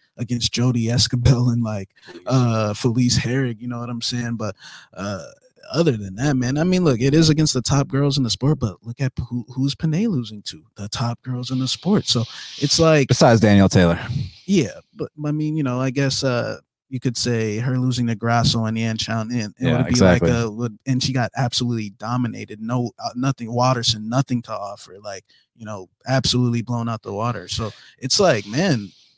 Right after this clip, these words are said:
Speaker 1: it feels like the facts <laughs> are all pointing that Panay is gonna win a, a split decision here, man. Or, um, you know, uh, look, Carolina used to have better stand-up, but, like, has she been getting off any offense lately? Like, I have, like,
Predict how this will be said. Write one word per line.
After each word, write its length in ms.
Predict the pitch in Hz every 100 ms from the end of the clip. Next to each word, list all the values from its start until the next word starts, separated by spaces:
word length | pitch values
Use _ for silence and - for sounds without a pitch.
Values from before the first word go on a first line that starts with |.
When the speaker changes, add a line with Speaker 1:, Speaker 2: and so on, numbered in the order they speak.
| -
Speaker 1:
it 120 | 160
feels 360 | - 220 254 196
like 160 | 180
the 100 | 170
facts 400 | - 190 185 -
<laughs> 0 |
are 100 | 180
all 220 | 160 175
pointing 440 | 160 208 208 202 180
that 200 | 160 - - -
Panay 180 | 180 220
is 160 | 208
gonna 180 | 185 185
win 140 | 190
a, 160 | 180 151 - - -
a 80 | 160
split 280 | - 196
decision 480 | 170 156 160 226 214
here, 200 | 170 156
man. 360 | 151 156 160 165
Or, 260 | 151 139
um, 400 | 139 135 131 123 - _ _ -
you 120 | 151
know, 200 | 139 90
uh, 220 | - 95 - - -
look, 240 | 226 143 - _ _ _ -
Carolina 400 | 196 190 208 170
used 280 | 165 220
to 80 | 220
have 160 | 202 160
better 180 | 160 165
stand-up, 340 | 175 175 180
but, 120 | 170
like, 180 | 151 143
has 160 | 170 180
she 120 | 196
been 160 | 202
getting 240 | 156 180 175
off 200 | 156 -
any 260 | 143 190 143
offense 580 | 127 165 - 233 247 -
lately? 380 | 294 330 320
Like, 260 | 247 147 - -
I 60 |
have, 180 | 226 - - - - -
like, 300 | 170 147